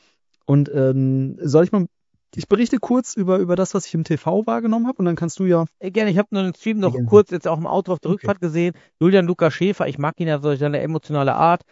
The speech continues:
Speaker 2: Es kam auch immer
Speaker 1: Hm.
Speaker 2: wieder Futsal, Griff auf, durch, durch Fischer, was ich jetzt so ge-, mitgehört hab. Ich fand das Volk gro-, super gemacht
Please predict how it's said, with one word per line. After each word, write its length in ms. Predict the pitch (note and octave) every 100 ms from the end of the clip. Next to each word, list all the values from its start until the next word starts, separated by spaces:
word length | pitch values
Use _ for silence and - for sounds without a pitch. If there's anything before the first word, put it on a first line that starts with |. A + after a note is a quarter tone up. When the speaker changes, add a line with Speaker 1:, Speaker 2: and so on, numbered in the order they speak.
| _ -
Speaker 2:
Es 80 |
kam 140 | - E3
auch 80 | D#3+
immer 140 | D3+
Speaker 1:
Hm. 80 | D3
Speaker 2:
wieder 140 | C#3+
Futsal, 640 | - F#3+ - D#3 D3+ D3+ C#3+
Griff 200 | - D#3
auf, 260 | C3+ B2+ _ -
durch, 400 | C3+ C3 - _ _ _ _ _ _ _ -
durch 300 | C#3 C3 -
Fischer, 460 | A3+ - A3+ C4 -
was 260 | D3 D#3+
ich 180 | - F3+
jetzt 160 | E3+ C#3+
so 120 | D3
ge-, 100 | C#3 - -
mitgehört 400 | F#3 - E3+ D#3+
hab. 160 | D#3+ _ _
Ich 120 | -
fand 160 | - D#3
das 100 | C3
Volk 240 | - E3 -
gro-, 160 | C#3+ - C3+ C#3 -
super 240 | E3+ E3+
gemacht 320 | A#2 G#2+ D3+